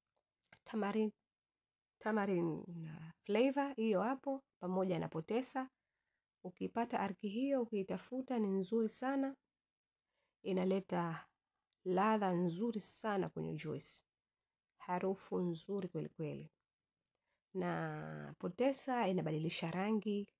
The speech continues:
lakini pia na ladha. Ukimaliza hapo na kukoroga vizuri, tayari juisi yako. Unaweza ukaweka kwenye friji na kunywa baadaye. La, kama unataka kunywa kabisa,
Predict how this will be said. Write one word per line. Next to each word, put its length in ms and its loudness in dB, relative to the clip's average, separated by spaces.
lakini 280 2
pia 440 2
na 80 0
ladha. 400 -4
Ukimaliza 540 2
hapo 480 2
na 120 -4
kukoroga 440 2
vizuri, 520 2
tayari 400 0
juisi 360 0
yako. 480 0
Unaweza 400 2
ukaweka 360 -2
kwenye 220 -2
friji 680 2
na 120 -8
kunywa 520 2
baadaye. 580 0
La, 220 0
kama 200 -2
unataka 280 -2
kunywa 300 2
kabisa, 600 -2